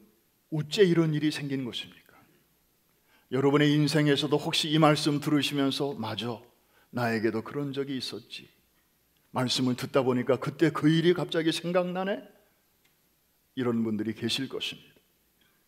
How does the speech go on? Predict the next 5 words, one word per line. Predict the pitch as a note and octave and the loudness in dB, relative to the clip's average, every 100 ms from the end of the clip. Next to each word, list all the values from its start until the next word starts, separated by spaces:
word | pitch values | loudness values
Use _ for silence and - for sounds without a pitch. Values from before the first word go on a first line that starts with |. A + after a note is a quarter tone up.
| _ _ _ _ _ _ _ _ _ _ _ _ _ _ _ _ _ _ _ _ | _ _ _ _ _ _ _ _ _ _ _ _ _ _ _ _ _ _ _ _
한 | C#3 C#3 | -4 0
가지 | C#3 C#3+ | 2 2
중요한 | D3+ D3+ D3+ D#3 | 4 6 6 6
질문을 | E3+ E3+ F3+ F3+ | 6 6 8 8
여러분들에게 | E3+ E3 D#3 D3 C#3+ C#3 C#3 C3+ | 8 8 6 6 6 10 8 8